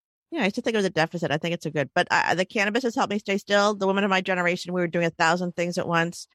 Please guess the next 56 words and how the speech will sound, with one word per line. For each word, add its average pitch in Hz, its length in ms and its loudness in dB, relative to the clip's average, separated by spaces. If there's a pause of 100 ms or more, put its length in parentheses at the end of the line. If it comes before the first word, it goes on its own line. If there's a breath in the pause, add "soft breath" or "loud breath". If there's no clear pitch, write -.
(120)
trying 190 160 0
to 190 80 2
prove 196 280 -2
ourselves 180 540 2
and 185 220 0
look 196 200 0
good, 175 460 4
and 165 160 0
our 170 80 4
heads 190 260 -2
were 190 80 -2
spinning. 170 360 -2
And 170 80 0
then 190 100 0
you 214 140 2
added 175 240 2
social 185 340 -2
media, 165 500 2 (100)
eh, - 40 -6 (480)
to - 100 0
all 196 200 6
of 208 80 2
this. 226 320 -2
I, - 140 0
I 190 80 2
just, - 180 -4 (480)
it 170 120 -8
was 202 240 -6
overwhelming. 156 680 0
So 151 240 0
I - 100 2
think 165 200 -4
cannabis 165 260 0
has 180 140 -6
helped 160 180 -2
centered 156 340 -4
me, 156 300 0 (380)
and 160 100 -2
I 165 60 2
see 175 160 -6
it 170 100 0
helping 160 300 0
my 143 100 2
friends 151 380 0
and 160 120 0
the 156 60 2
women 151 220 2
in 143 60 2
the 139 40 -8
business. 156 380 -2
And 156 160 -2
maybe 156 440 -2
as 147 200 2
we 160 140 0
become 165 360 -4 (160)
centered, 190 460 -4